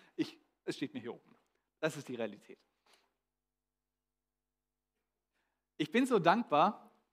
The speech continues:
dass meine Frau mich unperfekt liebt. Ich bin dankbar dafür. Und ich bin mir so, gar nicht so sicher, ob ich selber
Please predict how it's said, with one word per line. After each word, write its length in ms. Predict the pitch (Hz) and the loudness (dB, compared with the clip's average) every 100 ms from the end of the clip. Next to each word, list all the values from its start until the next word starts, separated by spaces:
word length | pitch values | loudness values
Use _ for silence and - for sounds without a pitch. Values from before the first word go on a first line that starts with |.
| _ _ | _ _
dass 160 | 143 - | -8 0
meine 240 | 156 196 | 2 2
Frau 240 | 180 147 160 | 0 -2 -2
mich 240 | 139 - | -4 -6
unperfekt 640 | 165 185 139 - 120 - _ | -4 -4 -6 -10 -12 -12 _
liebt. 280 | 107 104 _ _ _ _ _ _ _ _ _ _ _ | -20 -20 _ _ _ _ _ _ _ _ _ _ _
Ich 140 | - - | -20 -10
bin 160 | 156 | -6
dankbar 380 | 147 147 202 131 | -2 -2 -2 -8
dafür. 340 | 101 - - - _ _ _ _ _ _ _ _ _ _ - | -10 -16 -20 -20 _ _ _ _ _ _ _ _ _ _ 0
Und 100 | 196 | 0
ich 120 | 226 | 2
bin 160 | 262 269 | 0 0
mir 120 | 247 | 0
so, 160 | 240 | -2
gar 240 | 233 220 262 | -6 -4 -4
nicht 140 | 247 | -4
so 100 | 220 | -6
sicher, 360 | - 226 190 165 | -6 -6 -6 -4
ob 80 | 156 | -4
ich 140 | 160 | -4
selber 440 | 180 190 165 180 | -2 0 0 0